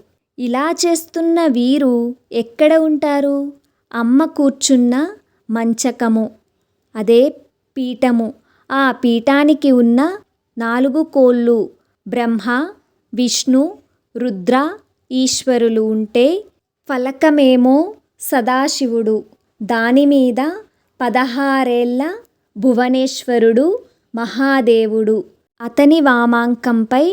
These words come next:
విరాజిల్లుతుంది శ్రీమాత శ్రీ భువనేశ్వరి. అంటే ఆ శక్తుల మూలము,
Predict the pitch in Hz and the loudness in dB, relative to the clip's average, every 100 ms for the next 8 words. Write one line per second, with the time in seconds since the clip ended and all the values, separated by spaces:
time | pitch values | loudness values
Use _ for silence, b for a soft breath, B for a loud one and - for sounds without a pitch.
0 | 440 _ _ 226 233 254 269 240 240 233 | -4 _ _ 0 2 2 0 0 -2 -2
1 | 240 240 233 247 359 494 - _ _ - | -2 -2 0 0 -2 -4 -8 _ _ -14
2 | - 240 247 254 247 226 220 285 349 508 | -10 -4 0 2 0 -2 -6 -8 -10 -12
3 | _ _ _ - 262 277 285 226 247 233 | _ _ _ -10 -2 0 0 2 0 0
4 | 233 226 226 - 220 214 220 - _ _ | -4 -6 -8 -8 -2 0 -2 -4 _ _
5 | _ - 233 226 233 233 285 349 _ _ | _ -8 -6 -2 0 0 -2 -6 _ _
6 | _ _ - 254 302 - 233 - - 254 | _ _ -12 -6 -4 -4 -8 -8 -4 -2
7 | 254 240 233 226 220 220 240 | 0 -2 -2 -2 -2 0 0